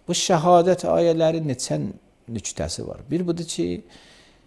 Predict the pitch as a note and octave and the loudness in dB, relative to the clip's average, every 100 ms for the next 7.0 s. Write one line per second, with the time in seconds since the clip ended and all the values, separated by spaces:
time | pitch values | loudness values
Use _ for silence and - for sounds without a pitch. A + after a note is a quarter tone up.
0 | _ _ _ _ C#3 C3 C3 C3+ C#3+ E3 | _ _ _ _ 4 4 4 4 8 8
1 | D#3+ D#3 C#3+ C#3+ C3 A#2+ A2 G#2 B2 C#3 | 6 2 0 -2 2 4 4 0 0 -2
2 | A#2+ C3+ B2 A#2+ A#2+ A#2 A2 G2+ - G2+ | -2 -4 -2 -2 -2 -2 -2 -2 -2 -2
3 | F#2+ - G2 - F#2+ F#2 - _ _ _ | -4 -6 -10 -8 -10 -10 -12 _ _ _
4 | C3 C3 C#3+ D3 C3+ C#3 A2 F2+ - G#2 | 0 4 4 4 0 0 0 0 -2 -4
5 | A2 C3+ C#3 - G#2+ G2+ A2 B2+ - G2+ | 0 0 -2 -8 -6 -4 -6 -6 -6 -4
6 | G2+ B2 A2+ - G#2 F#2 F2+ G2 G#2 B2+ | -2 0 -2 -4 -4 -2 -4 -4 -4 -4